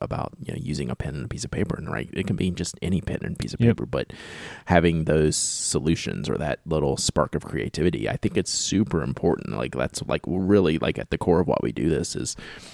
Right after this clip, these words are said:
Speaker 1: is figuring out what those little things are. So, yeah, I, I think that's awesome. So, like, the, the second topic I had, it's, it's kinda, like, you can probably relate to this too with some of the theme system journals, but you, you need to take a notebook and paper audit, right? Now is the,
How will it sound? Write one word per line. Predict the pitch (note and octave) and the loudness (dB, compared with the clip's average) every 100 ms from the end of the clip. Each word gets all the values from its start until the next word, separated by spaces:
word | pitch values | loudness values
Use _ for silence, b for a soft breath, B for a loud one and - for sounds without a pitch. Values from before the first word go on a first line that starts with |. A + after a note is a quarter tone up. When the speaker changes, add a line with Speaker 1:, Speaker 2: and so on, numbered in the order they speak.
| B _ | B _
Speaker 1:
is | - - | -6 0
figuring | F2+ D#2 C#2+ D#2 | 0 0 0 -2
out | D2 | -2
what | D2 - | -2 0
those | C#2 C2+ | -2 0
little | C2 | -4
things | - G#1 - | -4 -6 -4
are. | - E2+ D#2 | 0 0 0
So, | - D#2 D#2 - _ _ _ _ - - | 0 2 0 -4 _ _ _ _ -12 0
yeah, | G#2 E2+ - | 2 2 0
I, | F2+ F2+ | 2 2
I | F#2+ | 2
think | F#2 F#2 | 4 4
that's | D#2+ - | 4 2
awesome. | D2+ D#2 - B1+ | 4 2 0 -4
So, | - | 4
like, | F2 F2 | 4 8
the, | A#2 G#2 | 8 8
the | F2+ | 8
second | G#2 - C3+ A#2 | 8 8 6 4
topic | G2+ F2 E2 | 6 6 6
I | - - | 2 2
had, | D2+ D2 - B B B - | 2 2 0 B B B 6
it's, | G#2+ - | 6 8
it's | A#2+ | 4
kinda, | - A2+ C3 G2+ F2+ - | 6 6 8 8 6 4
like, | D#2+ - | 0 2
you | F#2+ | 2
can | G2 | 2
probably | D#2 D#2 D2+ D2 - | 2 0 0 0 -2
relate | D#2+ D2+ | -2 -2
to | - | -4
this | C#2+ - | -4 -4
too | - G2 | 0 2
with | F2+ | 2
some | D2 D#2+ | 2 0
of | G#1 | 0
the | |
theme | - E2 A2+ | 0 0 0
system | - - | -2 -4
journals, | C#2 G#1 D#2+ | -4 0 2
but | F#2+ G2 | 4 4
you, | G#2+ G#2+ - - | 8 6 6 6
you | G#2 | 10
need | A2+ | 10
to | B2+ | 10
take | B2 G2+ | 8 8
a | |
notebook | F#2 E2+ - D#2+ - - | 8 6 6 2 2 -2
and | C#2+ C2+ A#1+ | -2 -2 0
paper | D#2 - - | 0 2 -2
audit, | - - - - B B B | 0 0 0 -6 B B B
right? | D#2+ E2 D#2 | 4 4 6
Now | F2+ G#2 | 8 10
is | G#2 - | 10 8
the, | F2+ | 4